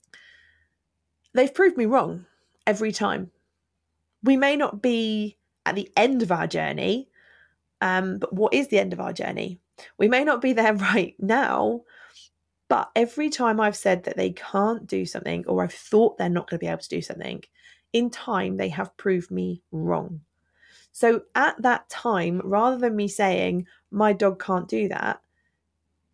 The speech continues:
me simply saying, "They're not there right now, but we're on our way towards that goal," helps change our mindset. So one example would be Dave. Um, Dave, as you guys know, if you've listened to previous episodes, is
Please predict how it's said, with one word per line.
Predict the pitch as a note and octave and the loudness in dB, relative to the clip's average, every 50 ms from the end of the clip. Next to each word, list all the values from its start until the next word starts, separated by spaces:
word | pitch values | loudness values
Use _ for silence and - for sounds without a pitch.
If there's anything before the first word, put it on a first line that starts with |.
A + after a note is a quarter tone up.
| _ _ _ | _ _ _
me | - G#3+ A#3 B3+ C#4 C#4 | 2 4 6 6 6 4
simply | B3 - C4 A3 - - G3+ G3 | 2 0 -2 -2 0 -2 -2 0
saying, | F#3 G3 F#3 F3 F3 E3+ E3+ F3+ F3+ F3 F3 - _ _ _ _ _ _ _ _ _ _ _ _ _ | 0 0 2 2 2 2 0 0 -2 -4 -6 -10 _ _ _ _ _ _ _ _ _ _ _ _ _
"They're | - G#3 G#3 | 2 4 4
not | A3+ - | 4 2
there | A3+ G#3+ G3 F#3+ | 0 0 0 0
right | F#3+ G3 F#3 - | 0 -2 -4 -4
now, | G3 G3+ F#3 F3+ F#3 | -4 -4 -2 -2 -2
but | F3+ - - | -4 -4 -2
we're | G3+ F#3+ F#3+ F#3 | 0 2 2 2
on | F3+ F3 F3+ | 2 2 2
our | F3 F3 | 2 2
way | F3 F3+ F3 F3+ | 2 0 0 -2
towards | F3 - F3 F3 G3 G#3+ A3+ G#3+ - | -4 -4 -2 0 2 2 0 0 -2
that | - - - - | -8 -10 -10 -8
goal," | - - - - - - F3+ F3 - _ _ _ _ _ _ _ _ _ | -6 -4 -2 -2 -2 -4 -4 -6 -8 _ _ _ _ _ _ _ _ _
helps | - - F#3 F#3 F#3+ - - - | -2 -2 -2 -2 -2 -6 -14 -14
change | - - F3 F3+ F3 E3 | -8 -6 -4 -4 -4 -4
our | D#3+ D#3 | -4 -4
mindset. | F3 F#3 - - F3 E3+ - - - - _ _ _ _ | -4 -4 -6 -6 -8 -8 -10 -12 -12 -12 _ _ _ _
So | - A#3+ A#3+ | 2 2 2
one | B3 A#3 D4 D#4+ D#4 | 4 4 2 2 2
example | C#4+ G#3+ B3 A#3 G#3+ G3+ G#3 | 2 2 2 2 2 2 2
would | G3+ F#3+ | 0 0
be | F#3+ G3+ | 0 0
Dave. | F3 F3+ F3+ - - - F3+ - - _ _ - - - - - _ | 0 0 0 0 0 -4 -6 -10 -18 _ _ -20 -20 -20 -20 -8 _
Um, | - F#3+ F#3 F#3 - - _ | -2 -2 -2 -2 -6 -6 _
Dave, | - G#3+ A3 A3+ A3+ G#3+ - | 4 4 4 4 0 -2 -2
as | - G3 F#3 | -4 -2 -2
you | F#3+ F#3 F#3 | -2 -2 -2
guys | F3+ G3 F#3+ F3+ - | -2 -2 -4 -2 0
know, | A3 B3 A#3+ | 2 2 2
if | A#3 - | 2 0
you've | F#3+ F3+ | -4 -4
listened | F#3 E3+ - F3 | -4 -6 -6 -8
to | E3+ - | -6 -4
previous | E3+ E3 E3 - | -4 -6 -4 -6
episodes, | F#3 F3 - - G3 F3 E3+ E3 E3 - - - - - - _ _ | -8 -8 -6 -4 -2 0 0 -2 -4 -10 -20 -20 -20 -20 -20 _ _
is | - G3+ G3 F#3+ F#3+ F3+ F3+ - | 0 2 2 2 0 -2 -4 -10